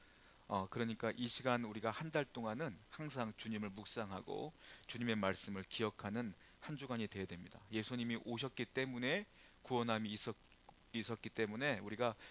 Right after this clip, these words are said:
이 성탄절을 중요하게 여겨야 돼요. 아, 오늘 본문은 마리아가 예수님을 잉-,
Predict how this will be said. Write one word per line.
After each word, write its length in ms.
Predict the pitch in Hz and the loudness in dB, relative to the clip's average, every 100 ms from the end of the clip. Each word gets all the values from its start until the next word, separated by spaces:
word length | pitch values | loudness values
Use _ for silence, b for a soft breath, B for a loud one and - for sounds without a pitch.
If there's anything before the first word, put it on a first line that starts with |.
| B - | B -2
이 60 | |
성탄절을 600 | 113 151 151 135 120 113 | 0 0 0 -2 0 -2
중요하게 560 | - 120 123 120 113 98 | -2 -2 0 0 0 0
여겨야 180 | 87 92 | -2 -6
돼요. 260 | 85 80 78 - - - - - B B B B B B - | -6 -10 -12 -20 -20 -20 -20 -20 B B B B B B -2
아, 240 | 107 101 - | 0 0 2
오늘 220 | 156 185 | 4 4
본문은 680 | 135 147 139 127 120 87 - - | 2 0 2 2 0 -6 -4 8
마리아가 760 | 110 135 151 135 131 135 135 123 | 10 12 10 12 10 8 6 4
예수님을 640 | 120 123 131 127 123 120 | 4 4 0 2 2 0
잉-, 180 | 131 | 0